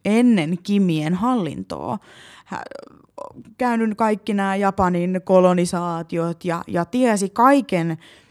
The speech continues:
oli nähnyt itse sen historian, mikä oli tapahtunut ennen Kimien hallintoa,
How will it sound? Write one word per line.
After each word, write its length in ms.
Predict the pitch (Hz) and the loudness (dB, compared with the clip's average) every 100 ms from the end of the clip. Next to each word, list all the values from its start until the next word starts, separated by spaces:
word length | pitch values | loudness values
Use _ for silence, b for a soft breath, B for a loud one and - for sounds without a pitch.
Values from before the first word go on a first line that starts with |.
| B B _ _ | B B _ _
oli 160 | 208 202 | -2 2
nähnyt 380 | 226 269 240 233 | 2 2 2 2
itse 320 | 277 277 185 | 0 0 -6
sen 260 | - 185 185 | -4 -2 0
historian, 800 | 190 214 208 - 165 170 170 180 | 2 0 -2 -4 -2 -2 -2 -2
mikä 380 | 185 196 175 - | -2 -2 -4 -2
oli 320 | 208 208 180 | 0 0 0
tapahtunut 760 | 175 208 196 175 - 160 165 - | 0 -2 -2 -6 -6 -6 -6 -4
ennen 400 | 185 185 170 175 | -4 -2 -2 -4
Kimien 400 | 175 175 170 156 | -4 -2 -2 -2
hallintoa, 760 | 170 233 240 156 165 92 - 110 | -2 -2 -2 -4 -6 -8 -8 -8